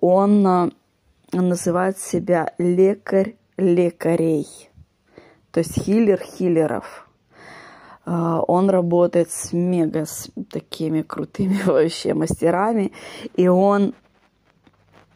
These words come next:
прям очень хорошо объясняет всё про энергетическое решение, как,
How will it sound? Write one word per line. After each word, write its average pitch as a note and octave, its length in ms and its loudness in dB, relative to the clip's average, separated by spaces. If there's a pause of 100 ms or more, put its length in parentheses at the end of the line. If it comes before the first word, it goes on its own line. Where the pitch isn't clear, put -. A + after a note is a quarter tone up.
(480)
прям F3 520 0 (160)
очень F3+ 380 0
хорошо E3 440 -2
объясняет E3+ 640 0
всё D#3+ 400 -2
про E3 440 -4
энергетическое E3 1300 -4
решение, E3 600 -2
как, - 340 -6